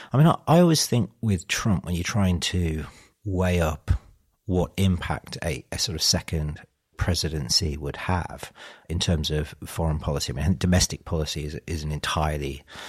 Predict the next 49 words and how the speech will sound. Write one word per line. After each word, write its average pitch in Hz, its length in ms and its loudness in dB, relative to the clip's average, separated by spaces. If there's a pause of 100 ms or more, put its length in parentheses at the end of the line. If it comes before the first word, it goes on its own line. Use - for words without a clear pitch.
(200)
sort 90 160 0
of 80 80 -2
different - 360 2
kettle 76 300 -2
of 69 80 -4
fish, - 300 -4
you 87 40 4
know, 76 160 2
and 73 120 -2
is 76 100 -2
he 82 100 0
a 78 60 -2
threat - 240 -2
to - 80 -8
the 82 100 -4
republic 76 640 -2
and 73 340 -4
to - 120 -6
democracy 78 500 -4
and 76 100 -2
all 87 180 4
of 85 80 2
those - 260 -4
things? 71 320 -6
You 80 80 -4
know, 76 100 -2
they're 65 80 -4
entirely 80 460 0
legitimate 78 480 -4
questions, 76 460 -2
which, - 160 -10 (240)
you 92 80 2
know, 78 80 0
maybe 78 320 0
we 95 120 -2
can 78 260 -4
come 90 280 2
to 82 160 2
in 73 80 0
a 76 40 -2
future - 300 -2
episode. - 440 -4 (720)
But 107 140 6
in, 104 260 8
in 110 120 2
terms 131 260 6
of 113 80 4
foreign 131 400 4
policy, 78 600 -2